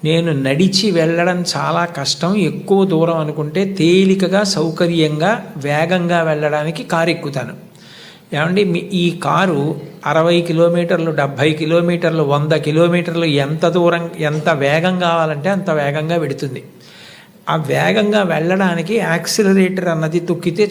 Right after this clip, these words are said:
చాలు, ఈ కారు వేగంగా వెడుతుంది. కానీ ఈ కారు మధ్యలో ఎక్కడైనా ఏదైనా అడ్డొస్తే ఆగడానికి మాత్రం సౌకర్యం లేదు, ఆగదు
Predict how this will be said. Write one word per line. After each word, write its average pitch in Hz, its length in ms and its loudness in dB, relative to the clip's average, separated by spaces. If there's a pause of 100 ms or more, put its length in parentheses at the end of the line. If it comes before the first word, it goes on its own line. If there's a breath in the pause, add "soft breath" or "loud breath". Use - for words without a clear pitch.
చాలు, 139 240 -2 (120)
ఈ 185 100 0
కారు 160 340 0
వేగంగా 160 460 0
వెడుతుంది. 135 480 -4
కానీ 135 800 0 (760 loud breath)
ఈ 202 100 0
కారు 196 420 0
మధ్యలో 214 500 0
ఎక్కడైనా 202 640 -2
ఏదైనా 190 560 2
అడ్డొస్తే 202 580 0
ఆగడానికి 220 840 -2
మాత్రం 190 400 -2
సౌకర్యం 180 580 0
లేదు, 151 220 2
ఆగదు 135 480 0